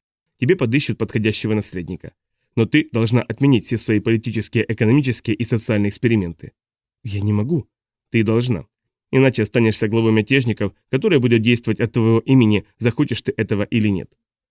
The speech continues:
А в стране лишь усугубится хаос». Гала подалась вперёд и взяла его за руку. «Любовь моя, ты просишь отказаться от всего, что составляло для меня смысл жизни. Чем это отличается от смерти?» «Всем твоим начинаниям в любом случае пришёл конец.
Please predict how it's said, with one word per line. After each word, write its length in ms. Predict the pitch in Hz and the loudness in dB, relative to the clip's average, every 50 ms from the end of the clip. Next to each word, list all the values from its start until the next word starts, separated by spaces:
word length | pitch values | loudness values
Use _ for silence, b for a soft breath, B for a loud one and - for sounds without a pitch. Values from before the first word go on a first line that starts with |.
| _ _ | _ _
А 80 | - 113 | -4 -4
в 40 | |
стране 340 | - - 120 117 139 156 - - | -2 -2 0 2 2 2 2 0
лишь 240 | 151 190 185 - - | 0 -2 -2 -4 -6
усугубится 580 | 190 - - 180 151 139 107 107 98 - - | -6 -6 -4 -2 -2 -2 -2 -2 -4 -6 -8
хаос». 420 | 107 - - 80 - - - - _ _ _ _ _ _ _ _ _ _ _ _ _ _ _ _ _ | -8 -8 -8 -10 -10 -12 -16 -20 _ _ _ _ _ _ _ _ _ _ _ _ _ _ _ _ _
Гала 200 | - 165 208 214 | 0 2 2 2
подалась 360 | 175 123 110 107 104 104 - | 0 0 0 0 0 0 -2
вперёд 280 | - - 107 143 165 - _ | -2 -2 -2 -2 -2 -2 _
и 60 | - | -4
взяла 240 | 170 170 175 123 101 | 0 0 2 2 0
его 140 | 104 101 107 | 0 -2 -4
за 160 | 101 95 92 | -4 -6 -8
руку. 320 | 82 82 - _ - 113 _ _ _ _ _ _ _ _ _ | -10 -10 -14 _ -20 -20 _ _ _ _ _ _ _ _ _
«Любовь 320 | - 117 123 110 98 - - | -6 -4 -4 -4 -4 -6 -8
моя, 220 | 90 87 82 76 _ _ _ _ _ _ | -10 -10 -10 -12 _ _ _ _ _ _
ты 100 | - 120 | -4 -4
просишь 340 | 107 - 123 120 127 120 - | -2 -2 -4 -4 -4 -6 -8
отказаться 540 | - - - - 120 104 123 135 - - - | -8 -12 -8 -6 -4 -2 -2 -2 -2 -4 -6
от 160 | - 123 - | -6 -8 -8
всего, 340 | - - 120 113 131 139 - _ _ _ | -6 -4 -2 0 0 0 -2 _ _ _
что 140 | - - | -8 -6
составляло 560 | 120 - 131 - - 123 113 123 135 131 117 110 | -4 -4 -4 -4 -4 -2 -2 0 0 0 -2 0
для 140 | 104 113 | 0 0
меня 180 | 113 113 127 123 | 2 2 2 0
смысл 380 | - - 127 117 - - 123 120 | 0 -2 -4 -4 -4 -4 -6 -6
жизни. 400 | - 101 85 - 85 78 - _ _ _ _ _ _ _ | -6 -8 -10 -10 -12 -14 -16 _ _ _ _ _ _ _
Чем 180 | - - 170 170 - | -2 0 0 0 -2
это 160 | 131 - 127 | -4 -6 -6
отличается 640 | - - 110 - 127 - - 120 104 98 - 127 | -8 -8 -8 -8 -6 -4 -2 -2 -2 -2 -4 -6
от 80 | 117 - | -6 -4
смерти?» 420 | - - 110 92 - _ - - - _ _ _ _ _ _ _ _ _ _ _ _ _ _ _ _ _ _ _ _ _ _ _ _ _ | -4 -4 -4 -6 -6 _ -18 -20 -20 _ _ _ _ _ _ _ _ _ _ _ _ _ _ _ _ _ _ _ _ _ _ _ _ _
«Всем 240 | - - 113 110 107 | 0 2 2 2 4
твоим 240 | - 117 113 110 107 | 4 4 4 4 2
начинаниям 480 | 107 - - 117 127 131 120 107 107 | 2 0 0 2 2 4 4 2 2
в 40 | 104 | 0
любом 220 | 107 104 110 110 | 0 0 0 0
случае 380 | 110 - 139 139 127 - 104 98 | 0 0 -2 -2 0 0 -2 -2
пришёл 340 | - 110 107 - - 113 101 | 0 -2 -2 -2 -2 -2 -2
конец. 400 | - 107 95 80 73 - - | -2 -4 -6 -6 -8 -14 -20